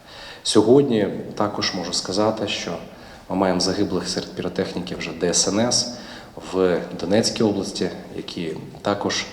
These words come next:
загинули, розміновуючи нашу територію від боєприпасів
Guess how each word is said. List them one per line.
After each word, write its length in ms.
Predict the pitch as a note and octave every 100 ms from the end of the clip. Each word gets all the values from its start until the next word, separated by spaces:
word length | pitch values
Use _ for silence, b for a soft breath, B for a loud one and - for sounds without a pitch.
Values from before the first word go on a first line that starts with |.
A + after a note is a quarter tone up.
| B B -
загинули, 500 | E2+ F#2+ A2+ A#2+ A2+
розміновуючи 540 | G2 F#2 G2 G2+ F#2+ F2+
нашу 260 | F#2 -
територію 520 | - - - G2+ G2+
від 280 | F2 F2+ F2 - B B B B B
боєприпасів 760 | - F2 E2+ F2+ F2+ F#2+ -